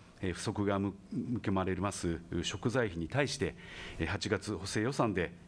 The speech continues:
えー、地方創生の臨時交付金を活用しまして、えー、保護者に負担をお願いしない形で、えー、食材費の確保を行ってきたところでございます。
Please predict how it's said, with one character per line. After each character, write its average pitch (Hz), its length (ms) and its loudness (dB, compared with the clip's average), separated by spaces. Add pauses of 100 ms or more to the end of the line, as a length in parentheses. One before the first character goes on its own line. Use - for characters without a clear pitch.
え - 100 -2
ー、 - 20 -2
地 - 120 -4
方 87 80 2
創 95 160 0
生 82 140 -2
の 80 80 0
臨 113 180 2
時 110 100 -2
交 123 180 -2
付 - 120 -8
金 120 140 2
を 117 40 0
活 117 280 -2
用 117 80 2
し 117 100 -2
ま 120 100 2
し - 100 -4
て、 110 260 4 (440)
え 92 80 0
ー、 - 20 2
保 92 100 0
護 98 60 4
者 95 120 0
に 82 80 0
負 - 120 -8
担 117 260 2
を 117 140 0
お 120 60 0
願 127 280 2
い 127 40 -2
し - 180 -2
な 147 80 4
い 107 80 2
形 139 400 0
で、 139 160 4 (320)
え 85 40 -2
ー、 - 20 2
食 - 260 0
材 95 160 2
費 87 120 -4
の 76 200 -2
確 - 280 -4
保 87 100 -2
を 73 280 -4
行 82 120 0
っ 78 160 0
て - 180 -4
き - 100 -10
た 78 160 0 (140)
と - 80 -6
こ 73 120 -2
ろ 76 100 -2
で 76 180 -6
ご - 100 -6
ざ 73 120 0
い 76 60 -2
ま 80 100 -2
す。 - 100 -10